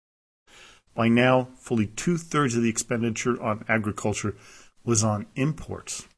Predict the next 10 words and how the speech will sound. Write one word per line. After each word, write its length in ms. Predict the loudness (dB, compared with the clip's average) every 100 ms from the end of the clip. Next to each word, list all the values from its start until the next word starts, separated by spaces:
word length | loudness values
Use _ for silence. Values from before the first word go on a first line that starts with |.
| _ -20 _ _ _ _ _ _
They 100 | 4
were 120 | 4
still 320 | 2 2 2
supplying 460 | 2 0 0 2 2
their 140 | 0
Eastern 360 | -2 -2 0 2
allies 400 | 2 2 0 -2
with 100 | -2
subsidized 800 | 2 2 2 0 0 0 -2 -8
fuel, 460 | -2 0 0 -4